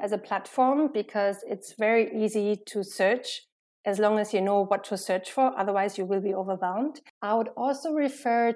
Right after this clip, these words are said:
to, um, the, the big online auctions by the big auction houses when they do their contemporary art sales, because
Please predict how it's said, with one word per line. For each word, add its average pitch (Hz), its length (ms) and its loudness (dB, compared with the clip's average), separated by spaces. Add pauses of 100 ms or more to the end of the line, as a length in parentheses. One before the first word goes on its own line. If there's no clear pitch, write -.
(120)
to, 214 480 2 (580)
um, 202 500 -2
the, 208 160 -2 (140)
the 208 140 0 (260)
big 254 260 4 (120)
online 226 560 4
auctions 190 800 -2
by 190 540 4 (120)
the 202 80 0 (120)
big 233 160 6 (100)
auction 202 380 0
houses 185 720 -2 (320)
when 196 180 2
they 196 120 4
do 196 280 4
their 185 260 4
contemporary 202 800 -2
art 214 300 -4
sales, 277 500 0
because 196 480 -2